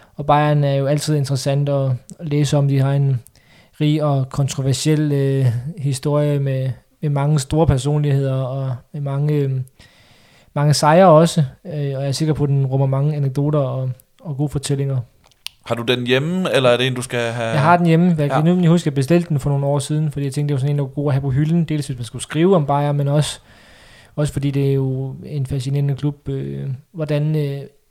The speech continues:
Speaker 1: ja, creating a global superclub, hvordan gør man det?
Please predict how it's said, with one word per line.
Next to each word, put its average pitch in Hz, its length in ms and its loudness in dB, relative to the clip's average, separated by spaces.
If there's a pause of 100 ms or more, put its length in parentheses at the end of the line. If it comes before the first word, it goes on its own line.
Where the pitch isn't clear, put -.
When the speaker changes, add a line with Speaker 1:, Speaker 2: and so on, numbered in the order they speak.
(260)
Speaker 1:
ja, 151 200 0 (1120)
creating 156 440 2
a 139 60 -2
global 151 280 0
superclub, 143 320 -2
hvordan 139 260 0
gør 156 120 4
man 160 160 2
det? 175 140 4